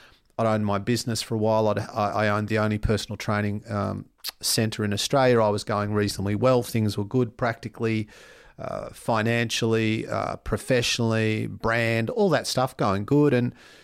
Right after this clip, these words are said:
but one day, m-, kind of literally one day, I woke up and went, "Yeah, I don't love this," you know. And in the middle of my pretty good brand, pretty good profile, pretty good bank balance, all of those things, nothing wrong with any of those things,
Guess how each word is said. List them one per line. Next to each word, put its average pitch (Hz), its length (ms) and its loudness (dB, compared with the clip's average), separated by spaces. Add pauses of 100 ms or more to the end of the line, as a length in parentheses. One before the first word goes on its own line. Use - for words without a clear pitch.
(220)
but - 120 -2
one 202 180 2
day, 143 380 4 (120)
m-, 135 180 -6 (280)
kind 123 260 0
of 110 100 -2
literally 143 440 2
one 117 220 0
day, 110 80 0
I 110 180 2
woke 110 340 0
up 113 160 -4
and 107 140 -2
went, 107 200 -2 (120)
"Yeah, 107 180 -2
I 113 40 -2
don't 107 180 -2
love 117 220 -4
this," - 400 -12
you 117 140 -4
know. 110 280 -2
And 120 140 0
in 127 100 4
the 127 60 2
middle 131 260 2
of 110 160 -2
my 110 540 0 (400)
pretty 143 200 2
good 113 200 0
brand, 117 560 0
pretty 131 180 0
good 131 200 -2
profile, 113 640 0
pretty 131 260 -2
good 120 260 0
bank 113 260 -2
balance, 113 380 -2
all 160 200 4
of 160 60 4
those 127 300 2
things, 131 380 0
nothing 165 340 2
wrong 175 180 4
with 151 120 2
any 131 200 4
of 123 80 2
those 120 220 0
things, 120 340 -2